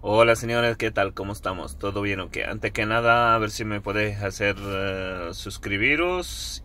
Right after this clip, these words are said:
y así vamos a empezar el tema de hoy.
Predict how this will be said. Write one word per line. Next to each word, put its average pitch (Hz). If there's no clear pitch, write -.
y 127
así 123
vamos 104
a -
empezar 107
el 95
tema 98
de 82
hoy. -